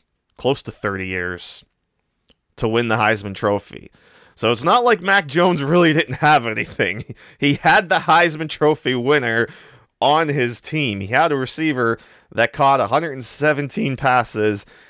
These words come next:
eighteen hundred plus yards, and twenty-three touchdowns. So it's not like he didn't have anything. And oh, by the way, of course, he had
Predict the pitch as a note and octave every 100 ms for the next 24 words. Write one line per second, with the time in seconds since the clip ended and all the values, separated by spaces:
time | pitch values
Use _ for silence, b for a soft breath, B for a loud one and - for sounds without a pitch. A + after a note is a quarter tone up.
0 | b _ C3 E3+ - E3+ D3 D#3+ D3 C3+
1 | - C#3+ - B2+ C3+ B2 A#2 A2 - B
2 | C3 - A2 A2 - - C3 E3 - C#3+
3 | - A#2+ C3+ C#3 A#2+ C#3+ C#3+ - A#2 F#2+
4 | - _ - - _ _ _ _ _ _
5 | _ _ _ _ - D3 G#3+ A#3 G3+ F#3+
6 | F3+ D3 D#3 C3+ A#2 G#2+ A#2+ G2+ A#2+ D#3+
7 | D3 C#3+ C#3 D#3 C#3 - C3+ B2 C3 A#2+
8 | C3+ B2+